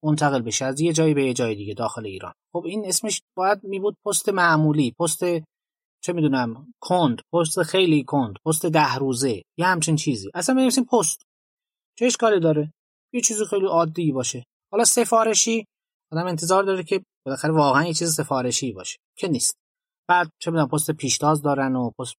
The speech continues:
پست ویژه دارن و پست خیلی ویژه دارن و اصلاً ما یه چیز معمولی نداریم.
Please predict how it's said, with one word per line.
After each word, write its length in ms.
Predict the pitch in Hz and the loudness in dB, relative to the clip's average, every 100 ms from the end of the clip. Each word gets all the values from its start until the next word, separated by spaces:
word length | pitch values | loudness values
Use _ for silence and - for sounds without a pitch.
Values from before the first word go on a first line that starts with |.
| 139 | -10
پست 180 | - | -4
ویژه 420 | 143 131 117 107 147 | -2 -2 -2 -2 0
دارن 340 | 156 147 139 | 2 2 0
و 200 | 127 117 - | -2 -6 -6
پست 220 | 127 - | -8 -6
خیلی 380 | 120 143 123 120 | -2 0 2 0
ویژه 280 | 113 104 151 | -2 -2 0
دارن 360 | 165 151 139 | 0 0 0
و 60 | 131 - | -2 -4
اصلاً 180 | 156 226 | -4 -4
ما 100 | 220 | -2
یه 60 | 226 | -2
چیز 160 | 220 | 0
معمولی 520 | 220 190 190 196 220 220 | 2 4 4 2 2 2
نداریم. 440 | 156 120 - - | 0 -2 -8 -16